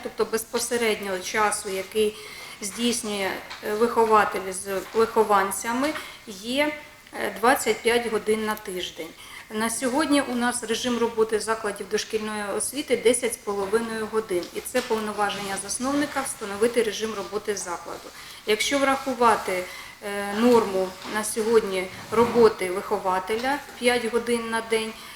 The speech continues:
і, е, те, що, е, є півгодини на передачу зміни, для того, щоб не збільшувати штатні одиниці і забезпечувати вихователів, і забезпечувати режим роботи десять з половиною годин,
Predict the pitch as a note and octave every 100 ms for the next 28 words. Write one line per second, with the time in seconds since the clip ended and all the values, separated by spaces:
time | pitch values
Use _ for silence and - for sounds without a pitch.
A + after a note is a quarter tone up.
0 | - - - A#3 A3+ A3 G3 G3 - G#3
1 | - B3 A#3 - - G#3+ G3 F#3+ - -
2 | G#3 G#3 G#3 G3 A#3+ G#3+ - B3 G#3+ A3
3 | A3+ G#3+ G#3 G#3 G#3 G#3+ G#3 G3+ F#3+ -
4 | G#3 G#3 G#3 G#3 A3+ C#4+ - - G#3+ A#3+
5 | C4+ B3+ A#3+ A#3+ A#3+ A#3 G#3 A#3 G#3+ G#3+
6 | G3+ G3+ G#3 - A3 A3 G#3+ G#3 A3 G#3+
7 | G3+ - - F#3+ F#3 - - G#3+ A3 G#3
8 | A3 - A3 - G#3 G3+ G3 G3+ - A3
9 | A#3 A#3 G#3 F#3+ F#3+ F#3+ F#3 A3 G#3+ G#3+
10 | A3+ - A3+ - G#3 G3+ G#3 G3 F#3+ -
11 | G3+ G3+ A3 G#3+ G#3 G#3+ G#3+ G#3 G#3 G#3
12 | - G#3 G#3 G3 G3+ G3 G3 G#3 G#3+ C4+